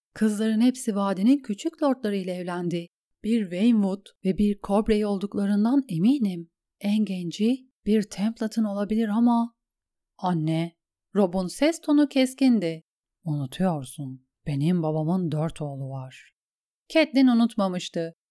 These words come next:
Bu gerçeği görmek istemiyordu. Ama gerçek oradaydı işte. "Bir Snow bir Stark değildir." Jon, kış yarını bir kez bile görmemiş, küçük bir vadi lordundan daha fazla Stark'tır. Jon, gece nöbetçilerinin kardeşi,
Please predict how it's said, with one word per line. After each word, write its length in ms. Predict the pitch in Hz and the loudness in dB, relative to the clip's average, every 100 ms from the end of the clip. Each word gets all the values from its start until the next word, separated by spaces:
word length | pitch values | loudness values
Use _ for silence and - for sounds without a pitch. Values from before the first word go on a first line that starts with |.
| - | -2
Bu 100 | 233 | 2
gerçeği 540 | 202 175 170 180 269 | 2 2 -2 -2 0
görmek 440 | 285 285 285 285 | 2 2 4 2
istemiyordu. 800 | 262 - 262 233 185 175 170 165 165 _ - | 0 0 0 0 0 -4 -4 -6 -10 _ -6
Ama 240 | 240 208 | -2 0
gerçek 560 | 180 165 165 254 254 240 | -2 -4 -2 -2 -2 0
oradaydı 440 | 240 214 185 175 | 0 0 -2 -4
işte. 500 | 170 165 - 170 165 _ _ _ _ - | -6 -10 -10 -10 -10 _ _ _ _ -2
"Bir 180 | 196 202 | 0 0
Snow 540 | - 202 202 208 190 | -2 -2 0 0 0
bir 60 | 208 | -2
Stark 540 | - - 208 214 214 | -4 -12 -6 -6 -4
değildir." 760 | 185 202 240 185 180 180 - _ _ _ _ _ - | 0 4 4 2 -4 -8 -16 _ _ _ _ _ -12
Jon, 400 | 170 160 202 233 - | -6 -2 -2 -4 -8
kış 320 | - 180 185 175 | -6 -2 -2 -4
yarını 380 | 170 165 151 | -2 -2 0
bir 220 | 143 202 175 | 2 2 0
kez 240 | 180 151 | -6 -4
bile 140 | 156 | -4
görmemiş, 760 | 151 156 151 143 156 208 - - _ | -2 -4 -4 -4 -2 -2 -4 -18 _
küçük 380 | - - 185 - | -10 -4 -4 -2
bir 120 | 170 | -4
vadi 400 | 143 156 151 180 | 0 0 0 -2
lordundan 680 | 165 156 151 147 147 190 196 | -2 -4 -4 -4 -2 -2 -2
daha 240 | 147 202 | -2 -4
fazla 280 | 180 156 156 | -4 -6 -8
Stark'tır. 800 | - - 147 139 - 135 - _ _ _ _ _ _ | -12 -10 -12 -10 -14 -16 -18 _ _ _ _ _ _
Jon, 300 | - 208 320 | 0 2 2
gece 260 | 240 208 254 | 2 2 4
nöbetçilerinin 720 | 254 240 240 - 233 240 277 | 4 4 -2 -2 2 4 4
kardeşi, 680 | 262 202 185 180 - 180 | 2 0 0 -4 -8 -8